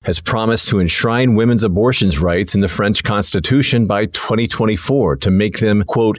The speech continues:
"irreversible." In an online post on Sunday,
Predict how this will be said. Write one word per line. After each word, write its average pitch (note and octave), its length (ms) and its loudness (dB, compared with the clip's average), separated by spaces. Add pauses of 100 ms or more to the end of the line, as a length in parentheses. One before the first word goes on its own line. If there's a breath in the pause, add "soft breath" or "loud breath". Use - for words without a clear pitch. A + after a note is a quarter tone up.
"irreversible." A2+ 880 0 (280)
In G#2 120 0
an G2 120 2
online A#2+ 460 0
post A#2+ 300 0
on G#2+ 160 0
Sunday, F#2+ 580 0